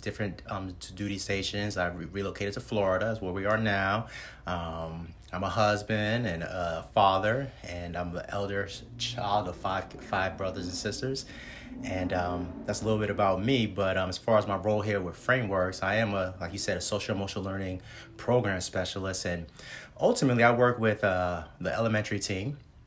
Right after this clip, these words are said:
and our job is to be able to work with educators and educators alike to,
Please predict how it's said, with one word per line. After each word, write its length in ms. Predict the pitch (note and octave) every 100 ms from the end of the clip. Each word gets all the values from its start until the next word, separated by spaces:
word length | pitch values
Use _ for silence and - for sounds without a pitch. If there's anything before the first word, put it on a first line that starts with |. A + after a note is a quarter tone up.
| - - - - - - -
and 100 | A#2
our 100 | D3
job 340 | B2+ A#2+ A#2
is 240 | A2 G2+ -
to 140 | A2+
be 100 | G2+
able 220 | G#2+ G#2 F#2+
to 340 | - G#2 G2
work 380 | F2+ G#2+ A2 A2+
with 260 | G#2 G2 - -
educators 720 | - G#2+ A2+ A#2+ A#2 A#2+ B2 G#2
and 220 | F2+ F2
educators 400 | - G#2 A2 G#2+
alike 480 | F#2+ F2+ F#2+ G#2 - - - - -
to, 640 | - G#2+ G2 F#2+ F#2 F2